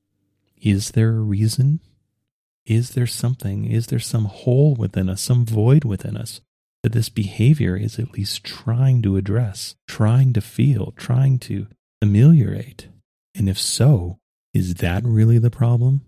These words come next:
Is that really what needs attention? Because if I addressed my pain, then I wouldn't be driven to do whatever that pain is driving me and motivating me to do. It's kind of like if I'm suffering with an illness, is it more effective to look at symptoms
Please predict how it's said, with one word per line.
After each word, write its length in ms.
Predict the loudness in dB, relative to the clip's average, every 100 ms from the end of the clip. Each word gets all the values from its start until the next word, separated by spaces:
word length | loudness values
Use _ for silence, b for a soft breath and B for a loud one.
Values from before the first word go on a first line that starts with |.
| _
Is 200 | -2 -2
that 240 | -2 -4 -2
really 260 | 0 0
what 240 | 2 0 -2 _ _
needs 280 | 0 2 2
attention? 600 | -2 0 0 0 0 0 -4 _ _
Because 240 | -6 -6 -4
if 80 | -6
I 80 |
addressed 640 | -6 -8 -6 0 0 -2 -4
my 160 | -4
pain, 680 | -4 -2 2 4 2 -2 -8 -6
then 120 | -4
I 40 |
wouldn't 300 | 0 2 2
be 120 | 2 -2
driven 480 | -2 -2 0 0
to 80 | -2
do 340 | -4 0 2 2
whatever 340 | 2 0 0
that 220 | -2 -4
pain 300 | -4 0 0
is 160 | 0 -4
driving 480 | -6 -2 0 2 2
me 140 | 2
and 100 | 2
motivating 640 | 2 4 4 2 0 -2 -4
me 140 | -4
to 100 | -2
do. 380 | 2 2 2 -4 _ _ _ _ _ _ _ _ _ _ _ _ _ _ _
It's 140 | -20 -4
kind 180 | 0
of 80 | 2
like 180 | 0 -2
if 120 | -4
I'm 140 | -6 -6
suffering 500 | -2 -2 2 0 0
with 160 | -2
an 100 | 0
illness, 560 | 4 4 4 0 -10 -14 _ _
is 200 | -4 -2
it 60 | -2
more 260 | -2 0 0
effective 460 | 2 2 4 0
to 80 | 0
look 220 | -2 -4
at 120 | -6
symptoms 720 | -8 -4 -4 0 0 0 -6